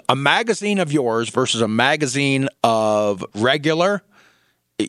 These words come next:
huge difference. I mean, it, it, it felt, it felt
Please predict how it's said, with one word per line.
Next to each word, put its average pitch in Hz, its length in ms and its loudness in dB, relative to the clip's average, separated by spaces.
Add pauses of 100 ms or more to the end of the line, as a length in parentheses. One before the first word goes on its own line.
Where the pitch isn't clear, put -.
huge - 460 -2
difference. 214 460 0
I 190 140 2
mean, 190 200 0
it, 175 160 -2
it, 175 300 -2
it 170 160 2
felt, 160 320 0 (640)
it 113 180 0
felt 127 340 0